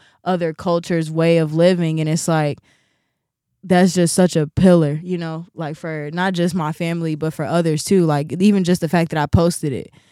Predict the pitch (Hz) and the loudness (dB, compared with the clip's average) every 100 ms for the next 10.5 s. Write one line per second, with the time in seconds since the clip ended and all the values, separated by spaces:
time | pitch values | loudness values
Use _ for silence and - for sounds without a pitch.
0 | _ 180 196 190 214 247 226 190 175 170 | _ -2 0 4 6 6 4 -2 -6 -4
1 | 175 180 175 208 214 170 151 - 175 175 | -4 -4 -6 -6 -6 -8 -8 -4 -2 -2
2 | 165 185 170 165 160 160 151 156 156 151 | -2 -4 -4 -4 -2 -2 -4 -4 -6 -6
3 | 160 170 165 160 151 151 156 160 156 147 | -4 -4 -4 -6 -8 -8 -8 -8 -8 -6
4 | 151 147 147 _ _ - 190 - 196 196 | -8 -8 -10 _ _ -4 -2 0 2 4
5 | 180 165 160 160 160 151 147 147 151 - | 2 0 0 0 -2 -4 -4 -4 -4 -4
6 | 151 143 147 147 180 185 175 170 180 175 | -4 -4 -4 -4 -2 0 -2 -2 -4 -2
7 | 180 160 165 170 165 165 156 165 160 - | -4 -4 -4 -4 -4 -4 -4 -4 -4 -4
8 | 160 156 165 156 147 - _ _ 170 170 | -4 -4 -6 -6 -6 -12 _ _ -8 -6
9 | 165 170 160 160 151 - 165 175 190 180 | -6 -6 -10 -18 -20 -12 -8 -8 -8 -8
10 | 165 180 170 165 | -4 -2 2 2